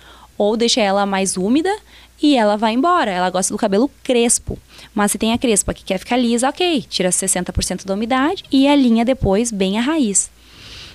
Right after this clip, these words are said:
Mas a grande maioria é cabelo mais ondulado, levemente ondulado ou aquele crespo mais aberto, que é fácil também.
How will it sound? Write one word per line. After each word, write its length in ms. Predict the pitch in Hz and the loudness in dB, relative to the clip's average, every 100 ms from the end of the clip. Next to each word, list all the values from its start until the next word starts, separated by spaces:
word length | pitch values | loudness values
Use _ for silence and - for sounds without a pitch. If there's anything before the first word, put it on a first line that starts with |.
| - | -4
Mas 440 | 208 202 180 175 - | 0 2 2 -2 -4
a 100 | 202 | -4
grande 260 | 196 226 262 | -2 0 0
maioria 560 | 262 247 208 220 240 - - - - - | 2 2 0 0 -2 -6 -18 -20 -12 -2
é 160 | 220 | -2
cabelo 420 | 214 233 214 208 226 | 0 0 0 2 2
mais 320 | 196 190 196 | 0 0 -2
ondulado, 720 | 196 220 262 247 247 226 240 - - - | -4 -2 0 0 0 -2 -6 -12 -20 -8
levemente 800 | 196 233 240 220 214 196 208 - | -2 0 2 2 2 2 0 0
ondulado 720 | 190 190 208 208 240 226 185 - | 0 0 0 0 0 -2 -6 -6
ou 460 | 180 202 214 170 160 - - | -2 0 0 -2 -8 -16 -8
aquele 160 | 190 | -8
crespo 340 | 190 185 - 202 | -4 -4 -4 -6
mais 220 | 180 180 | -6 -4
aberto, 400 | 208 208 220 - | -2 0 -2 -6
que 100 | 185 | -10
é 40 | |
fácil 400 | - 185 196 - | -8 -6 -4 -4
também. 400 | - 185 175 208 | -2 -2 -2 -4